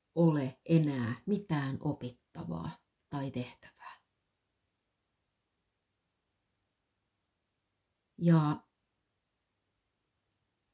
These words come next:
mulla on niinku sellainen olo, että nämä muut ihmiset vaan jotenkin sekoittaa sun pään,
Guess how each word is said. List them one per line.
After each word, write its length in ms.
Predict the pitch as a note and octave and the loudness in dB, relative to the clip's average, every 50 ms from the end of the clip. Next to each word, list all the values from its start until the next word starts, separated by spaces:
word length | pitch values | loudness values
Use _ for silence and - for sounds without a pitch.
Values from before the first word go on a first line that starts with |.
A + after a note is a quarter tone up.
| _ _ _ _ _ _ _ _ - | _ _ _ _ _ _ _ _ 2
mulla 160 | G3+ A3 A#3+ | 6 8 8
on 80 | A#3+ A3+ | 8 8
niinku 180 | A#3+ - A3+ | 6 2 2
sellainen 560 | - - C4+ C#4 D4 C#4+ A3+ F#3 F3+ E3+ E3 - | -2 0 0 2 4 4 4 6 6 4 4 2
olo, 400 | - F3 G3 G3 F3 D3+ C#3 - - | 0 -2 0 2 2 2 2 0 -4
että 220 | D#3 E3 - - | -6 -6 0 2
nämä 140 | F3 F3 F3 | 2 4 4
muut 340 | F#3 G3+ A#3 B3 G#3 E3+ - | 4 4 6 6 4 4 2
ihmiset 840 | - F3+ F#3+ E3+ E3 E3+ D#3+ D3+ C#3+ - C#3 B2 - _ - - _ _ - - _ - - - - _ _ - - _ _ _ _ _ _ _ _ _ _ _ _ - E3 | -2 -2 -2 2 2 2 2 2 0 -4 -6 -6 -8 _ -20 -20 _ _ -20 -20 _ -20 -20 -20 -20 _ _ -20 -20 _ _ _ _ _ _ _ _ _ _ _ _ -2 0
vaan 180 | F#3 G3+ G3 | 0 2 4
jotenkin 360 | F3 F#3+ E3+ F3 F3 E3+ E3+ F3 | 4 4 6 6 6 6 6 4
sekoittaa 680 | - B3 B3 B3 B3+ - - - _ - D#3+ D3 D3+ | 4 2 4 4 4 2 2 0 _ -6 -4 -2 -2
sun 300 | E3 - D#3+ D#3 D3 D3 | 0 0 2 0 0 -2
pään, 640 | - - F3 F3 D#3+ C#3+ B2+ A2+ E2+ E2+ E2+ - - | -2 2 4 6 6 6 4 0 -2 -2 -4 -8 -8